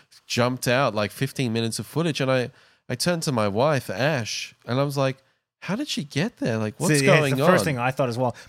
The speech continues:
Speaker 2: But you know what? I, they, they, they actually employed that technique whereby there was a lot of irregularity. It was the unreliable narrator that they were using, 'cause this is kind of narrated by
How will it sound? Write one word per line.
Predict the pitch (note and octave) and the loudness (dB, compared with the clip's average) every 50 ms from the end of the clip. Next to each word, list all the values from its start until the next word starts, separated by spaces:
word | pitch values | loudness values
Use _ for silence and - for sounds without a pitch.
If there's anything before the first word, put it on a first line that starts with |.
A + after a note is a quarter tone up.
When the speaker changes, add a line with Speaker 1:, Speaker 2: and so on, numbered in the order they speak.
| _ - | _ 4
Speaker 2:
But | C3 A#2 - - - _ _ _ _ _ _ _ _ _ _ - | 4 4 4 2 -14 _ _ _ _ _ _ _ _ _ _ -6
you | D3 E3 | -2 0
know | E3 G3+ A3 G3+ | 2 2 2 2
what? | C#3+ C3 B2+ B2 A2 - _ _ _ _ - - | 2 2 2 0 -2 -6 _ _ _ _ -14 -12
I, | B2+ A2+ - - C#3+ | -12 -10 -10 -12 -8
they, | C#3+ C#3 D#3 D#3+ D#3 | -4 -2 -2 -2 -2
they, | - C#3 D#3 D#3+ D#3+ D#3+ D#3 C#3+ C#3+ - _ _ _ _ _ - | -4 -2 0 0 0 0 -2 -4 -6 -10 _ _ _ _ _ -4
they | D3 D3+ | -2 0
actually | D#3+ F#3 F#3+ - B3 A#3 | 0 0 0 -2 -2 -2
employed | G3 D#3 - - - D3 C#3 C3+ C3+ C3+ C3 A#2+ A#2 | -2 -2 -4 -4 -2 0 2 2 2 0 -2 -4 -2
that | B2 B2 A2+ A2+ - _ _ _ - | 0 0 0 0 -4 _ _ _ -12
technique | - - B2 G#2+ - - A#2 A#2 A#2 A2+ G#2+ - - - | -4 -2 -2 -4 -2 -4 -2 -2 -2 -2 -4 -6 -12 -8
whereby | G#2+ A2+ A#2 A2+ G#2 G#2 A2+ G#2+ G#2 G#2 G2+ F#2+ | -4 -2 -2 -2 0 0 0 0 2 0 0 -2
there | G2+ G#2+ | -4 -4
was | G#2 G#2+ G2+ | -4 -4 -4
a | A2 | -4
lot | G#2+ G#2+ A2+ A2+ A#2 A#2+ A#2 | -4 -2 0 2 2 2 2
of | A2 G#2+ | 0 -2
irregularity. | A2 G#2+ G#2+ A2 G#2+ G#2 G#2+ G#2+ A2 G#2+ G#2+ G#2 G#2 G#2+ | -2 -2 0 -2 -2 -2 -2 -2 -2 -2 -2 -2 -4 -4
It | A#2 C3 C#3 | -4 -2 -2
was | C#3 C3 | -2 0
the | D3+ D3+ D3 | 0 0 2
unreliable | D3+ D#3+ E3 D3+ D3 C#3 B2+ B2+ A#2+ G#2 A2+ | 2 0 2 2 2 4 4 2 2 0 -2
narrator | A2 A2+ A#2 A#2+ A#2+ A#2 G#2+ G#2 G2+ F#2 G2 _ _ _ _ - | -2 0 0 2 2 0 0 -2 -4 -8 -10 _ _ _ _ -8
that | A#2 A2+ | -2 0
they | B2 A2+ | 0 2
were | G#2+ G#2+ | 2 0
using, | G#2+ B2 E3 E3 C3+ A#2 G2+ F#2+ G2+ _ _ _ _ - | 0 0 2 2 0 0 -4 -8 -10 _ _ _ _ -12
'cause | - A#2+ | -10 -8
this | A#2 A2 | -6 -6
is | A#2 A2+ | -6 -6
kind | - - B2+ A2+ | -6 -6 -6 -6
of | G#2 | -6
narrated | G#2 G#2 A2 A2+ A2+ A2 G#2+ G#2 G#2+ G#2 G2+ F#2 | -4 -2 0 0 2 2 0 -2 -4 -6 -4 -2
by | A2 G#2+ G#2 G#2 G#2 G#2 G2+ G2 G2 | -2 0 2 2 2 0 0 -2 -6